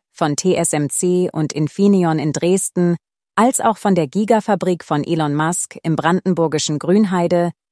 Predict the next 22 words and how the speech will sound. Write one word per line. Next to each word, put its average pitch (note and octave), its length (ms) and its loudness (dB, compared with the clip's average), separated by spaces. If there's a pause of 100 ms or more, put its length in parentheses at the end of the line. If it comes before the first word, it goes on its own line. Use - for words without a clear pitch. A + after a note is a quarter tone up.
(200)
müssen G#3 340 4
vor B3 300 2
diesem A3 280 0
Hintergrund F#3 760 0
als E3 220 -2
Mosaiksteine F3+ 960 0
dieser D#3 320 -2
industriepolitischen D#3+ 1080 -2
Strategie C#3 540 -4
verstanden C3+ 580 -4
werden. B2+ 420 -6 (600)
Für F#3+ 120 4
die F3+ 120 6
Bestrebung, F3 680 4
das C#3 220 -4
ehemalige E3 680 2
Chip-Schwergewicht F3 1080 0
Intel F3 460 2
nach C#3 220 -4
Magdeburg D#3 600 -2
zu C#3 160 -4
holen, C#3+ 380 0